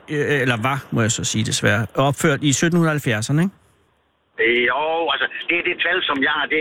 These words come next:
Speaker 2: det er jo ikke noget, jeg kan stå inden for, men det er også
Speaker 1: Okay.
Speaker 2: det, vi har fået at vide fra de historiske kilder, ja.
Speaker 1: Og,
Speaker 2: Det,
Speaker 1: og
Speaker 2: det er sytten hundrede-tallet, ja.
Speaker 1: Det er i hvert fald, øh, det er i hvert fald en gammel bro, og den var fredet, kan jeg forstå.
Speaker 2: Den var desværre fredet, har det vist sig, ja.
Speaker 1: Ja, ja, ja. Og hvad sker
Speaker 2: Øh.
Speaker 1: der så,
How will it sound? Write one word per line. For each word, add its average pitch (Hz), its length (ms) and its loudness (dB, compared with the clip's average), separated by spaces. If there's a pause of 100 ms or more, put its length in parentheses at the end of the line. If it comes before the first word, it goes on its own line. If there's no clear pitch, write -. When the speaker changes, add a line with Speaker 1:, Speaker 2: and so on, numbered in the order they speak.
Speaker 2:
det 156 40 0
er 156 40 2
jo 156 100 2
ikke 143 100 -6
noget, 143 120 2
jeg 127 100 -6
kan 117 120 0
stå 117 80 0
inden 147 260 0
for, 123 100 0
men 117 140 -2
det 123 80 2
er 120 60 2
også 165 180 0
Speaker 1:
Okay. 147 60 0
Speaker 2:
det, 131 100 -6
vi 135 80 4
har 113 120 -2
fået 110 140 2
at 104 80 -16
vide 123 160 2
fra 104 140 0
de 104 120 -4
historiske - 380 0 (100)
kilder, 104 220 2 (100)
ja. - 60 0 (460)
Speaker 1:
Og, 170 80 4
Speaker 2:
Det, - 80 2
Speaker 1:
og 180 60 2
Speaker 2:
det 123 120 2
er 98 100 -2
sytten 120 220 -2
hundrede-tallet, 87 440 -2
ja. - 40 -2 (340)
Speaker 1:
Det - 80 0
er 175 80 2
i - 40 0
hvert 180 160 -2
fald, 185 100 -2 (300)
øh, 151 140 2 (120)
det - 80 0
er 170 80 4
i - 40 4
hvert 175 140 2
fald 175 140 0
en - 80 2
gammel 156 220 0
bro, 151 100 2 (100)
og 147 120 0
den 160 140 2
var 147 140 -2
fredet, 175 320 2
kan 202 120 2
jeg 170 120 -2
forstå. 165 180 0 (1300)
Speaker 2:
Den 220 180 2
var 190 60 0 (120)
desværre 170 380 -2 (120)
fredet, 175 340 0
har 170 60 0
det 143 120 -2
vist 170 280 -2
sig, 147 80 0 (160)
ja. 135 60 2 (100)
Speaker 1:
Ja, - 20 0 (200)
ja, 113 60 -2 (140)
ja. - 40 -6 (140)
Og 139 80 4
hvad 175 100 4
sker 233 340 2
Speaker 2:
Øh. 226 100 0
Speaker 1:
der 220 40 0 (140)
så, 170 80 2